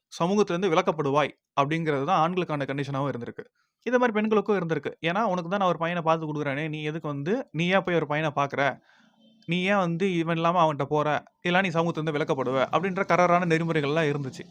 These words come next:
அதெல்லாம் இப்ப பின்பற்றப்படுறதில்ல, பின்பற்றப்படவும் கூடாது அப்படின்னாலும், புரிந்து கொள்வதற்கு இதை நம்ம பயன்படுத்திக்கணும்.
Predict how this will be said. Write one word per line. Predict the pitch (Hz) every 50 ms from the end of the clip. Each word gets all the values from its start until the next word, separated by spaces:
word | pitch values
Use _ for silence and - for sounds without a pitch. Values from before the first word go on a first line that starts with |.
| - - _
அதெல்லாம் | - - 135 147 180 202 185
இப்ப | 180 170
பின்பற்றப்படுறதில்ல, | 180 185 208 208 - - 170 156 165 165 170 156 165 175 190
பின்பற்றப்படவும் | 185 175 170 185 - 160 147 147 151 170 175
கூடாது | 170 - 160 160 156 156 160 156
அப்படின்னாலும், | 139 139 156 156 143 127 117 113 120 160 226 302 - _ _ _ _ _ _ _ _
புரிந்து | - 247 269 277 262 269
கொள்வதற்கு | 220 214 202 196 180 180 170 - 262
இதை | 254 214
நம்ம | 185 170 160 147
பயன்படுத்திக்கணும். | - 151 160 160 - 139 113 - 120 117 110 -